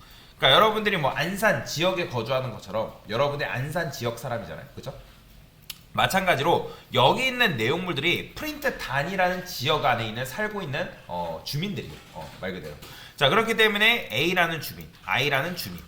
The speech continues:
어, 이런 로직이라는 주민들이 지금 존재하고 있는 상황이다.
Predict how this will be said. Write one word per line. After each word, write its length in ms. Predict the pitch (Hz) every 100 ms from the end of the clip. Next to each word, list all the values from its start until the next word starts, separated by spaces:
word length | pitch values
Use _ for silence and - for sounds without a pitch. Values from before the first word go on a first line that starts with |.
| - -
어, 100 | 90
이런 400 | 123 160 - - -
로직이라는 720 | 131 120 139 170 147 139 170
주민들이 960 | - 113 131 - - - 135 220 - -
지금 180 | 127 120
존재하고 460 | 120 120 151 143
있는 240 | 95 87 92
상황이다. 600 | 139 175 180 127 73